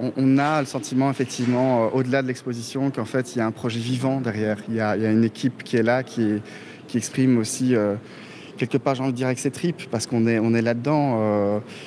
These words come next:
il y a un côté tri-, tribal aussi dans cette exposition, on le ressent, même si, euh, c'est une belle expo, vraiment comme un musée,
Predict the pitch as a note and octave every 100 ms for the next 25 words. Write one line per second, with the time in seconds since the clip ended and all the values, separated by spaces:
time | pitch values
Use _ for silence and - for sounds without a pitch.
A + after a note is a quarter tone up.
0 | - - G#2+ A2+ A#2+ - C#3+ B2 - C3+
1 | D3 D#3+ C#3 B2+ - B2+ A#2 B2 - A#2+
2 | A2+ - C#3 A#2+ A#2 - D#3 D3 B2+ A#2+
3 | - B2+ A#2 G#2 G#2 - - - - B2+
4 | A2+ A2 C3 C3 B2+ - B2+ B2+ B2 -
5 | - - - - A2+ A2+ A2 B2+ B2+ B2+
6 | B2 A#2+ B2 A#2+ C#3+ D3+